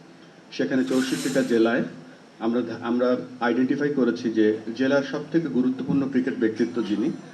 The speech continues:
তিনি হচ্ছেন যে কাউন্সিলর বা সেই জেলার ক্রিকেট প্রেসিডেন্ট, তারপরে গভর্নমেন্টের যিনি ক্রীড়া অফিসার থাকেন, যে জেলায় কোচ আছেন এবং একজন নারী উদ্যোক্তা। এই চারজন প্রত্যেকটা জেলা থেকে ঢাকায় আনবো তাদের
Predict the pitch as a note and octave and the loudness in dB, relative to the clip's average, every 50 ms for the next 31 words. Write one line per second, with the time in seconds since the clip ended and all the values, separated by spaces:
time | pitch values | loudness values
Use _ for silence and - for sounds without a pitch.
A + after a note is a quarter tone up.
0 | - - - - B2+ B2 B2+ B2+ B2 A#2+ - - B2+ A#2+ A#2 A2+ B2 D3+ - - | -20 -20 -8 -4 -2 0 2 2 0 0 0 -2 -2 0 0 0 0 0 -2 -2
1 | - - - - - - - - - - B2+ B2 B2 A2+ - A#2+ A2 F2+ E2 E2 | -6 -12 -16 -18 -20 -20 -20 -20 -8 -4 -2 0 0 0 2 0 0 0 -2 -4
2 | - - - - - - - - - - - - - G#2+ G#2+ A2+ C3+ D#3 - - | -8 -14 -18 -20 -20 -20 -20 -20 -20 -20 -18 -14 -6 -2 0 0 0 0 -2 -6
3 | - - - - - - - - - - - - B2+ B2 A2+ B2 A#2 A#2+ C#3 C#3+ | -12 -18 -20 -20 -20 -20 -20 -20 -16 -8 -2 0 2 2 4 4 4 4 4 4
4 | - C3 B2 B2 A2+ - G#2+ G2+ - A2 F#2 F2+ D#2 D#2+ D#2 - - - - - | 2 0 0 0 0 -2 -2 -2 -2 -2 -2 -4 -4 -6 -8 -12 -16 -18 -20 -20
5 | - - - - - - - - - - - - - - B2 A#2+ A2+ - - - | -20 -20 -20 -20 -20 -20 -20 -20 -20 -20 -20 -20 -8 -4 -4 -4 2 4 4 4
6 | C3 C3 C3 - - G#2 A2 A2+ A#2+ A#2 B2 B2 B2+ B2+ B2 B2 C3 A#2+ B2+ B2 | 6 4 0 -2 -4 -4 -2 0 2 2 4 4 4 4 4 2 2 0 -2 -2
7 | A#2 A#2 - B2 A#2+ A#2+ A2 G#2+ A2 C3 B2+ - C3+ - - B2 G#2+ - A2+ B2 | -2 -2 -2 0 2 2 2 2 2 -2 -4 -4 -4 -4 -4 -4 -4 -2 -2 -2
8 | G3 - - - - - - - - - - - - - - - - G#2+ G#2+ B2 | -4 -4 -8 -12 -18 -20 -20 -20 -20 -20 -20 -20 -20 -20 -20 -14 -10 -4 0 0
9 | B2 A#2+ B2+ A#2+ B2 B2+ C3 C3 B2+ B2+ B2+ B2+ B2+ - A#2+ G#2 F#2 - - E3+ | 0 2 2 2 4 4 4 4 2 2 2 0 2 0 -2 -4 -4 -4 -2 -2
10 | - - - - - A#2+ A#2 B2+ A#2 A#2+ A#2 A2+ C#3+ C3+ B2 A#2+ A2+ A2+ A#2+ B2 | -2 -4 -6 -8 -6 -4 -2 -2 -2 -2 -2 -2 0 0 2 2 2 2 2 0
11 | A#2 G#2 G2+ G#2+ F2+ - - - D2+ - - - - - - - - - - - | 0 0 -2 -4 -4 -4 -8 -12 -12 -12 -14 -16 -20 -20 -20 -20 -20 -20 -10 -6
12 | B2+ C3 B2+ C3+ B2+ B2 B2 A#2+ C3+ D3+ D#3 D#3 D#3+ D#3 - - C#3+ C#3+ - D#3 | -4 -4 -2 0 0 0 0 0 0 0 2 2 2 0 -2 -4 -4 -2 -2 -4
13 | D3 - D3 C3+ B2 B2 B2+ C3 B2+ B2+ C#3+ C#3+ D3+ - - A2 A2+ G#2+ B2+ B2+ | -2 -2 -2 0 2 2 2 2 0 -2 -2 -2 -2 -2 -2 -4 -4 0 0 2
14 | B2 A2+ G#2+ A2 A#2+ - - A2 G#2 A2+ | 2 2 2 2 2 0 0 0 0 0